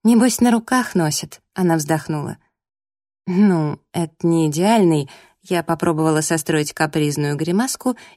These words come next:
и вынудить Эмму быть откровеннее. Она всё-таки достаточно разговорчивая.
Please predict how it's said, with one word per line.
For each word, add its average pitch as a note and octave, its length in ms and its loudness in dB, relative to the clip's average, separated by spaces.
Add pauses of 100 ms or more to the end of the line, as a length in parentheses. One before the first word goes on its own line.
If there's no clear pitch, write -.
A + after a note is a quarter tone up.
и E4+ 240 2
вынудить D#3+ 540 0
Эмму B3 300 0
быть F#3 220 -2
откровеннее. - 840 -4 (480)
Она G3+ 260 2
всё-таки F3+ 400 -6
достаточно F#3+ 520 -2
разговорчивая. F3+ 840 -4